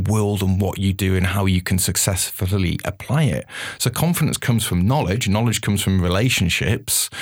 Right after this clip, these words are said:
So as you start to build all of that, um, that self-belief and that passion, um,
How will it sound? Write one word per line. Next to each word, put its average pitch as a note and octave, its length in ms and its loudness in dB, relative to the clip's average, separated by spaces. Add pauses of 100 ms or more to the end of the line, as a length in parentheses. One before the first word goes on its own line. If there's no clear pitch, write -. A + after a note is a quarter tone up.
(340)
So A#2 220 0
as C3 120 2
you C#3+ 100 2
start - 380 0
to - 80 0
build A2 520 0 (600)
all G2+ 260 0
of F#2+ 80 0
that, - 360 -2
um, F#2 260 2
that F2+ 160 0
self-belief G2 760 0
and F2+ 120 4
that - 200 -4
passion, A#2 560 0 (480)
um, G#2+ 520 0